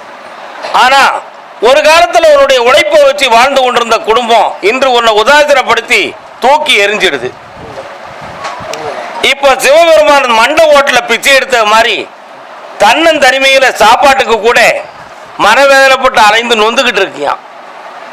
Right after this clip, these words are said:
ஆனா மீண்டும் இந்த குடும்பம் நம்மளை ஒத்துக்கிடுமா அல்லது எனக்குன்னு சுயமான உழைப்பை தந்து என்னை தெளிவாக்குமா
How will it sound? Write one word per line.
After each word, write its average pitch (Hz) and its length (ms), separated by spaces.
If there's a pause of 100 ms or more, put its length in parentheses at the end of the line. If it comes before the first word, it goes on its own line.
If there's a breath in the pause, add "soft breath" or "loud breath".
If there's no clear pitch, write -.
(2250)
ஆனா 269 340
மீண்டும் 349 400
இந்த 294 180
குடும்பம் 320 340
நம்மளை 285 160
ஒத்துக்கிடுமா 277 800 (600)
அல்லது 294 540 (340)
எனக்குன்னு 311 600
சுயமான 294 720 (260)
உழைப்பை 294 420
தந்து 277 280
என்னை 254 180
தெளிவாக்குமா 247 800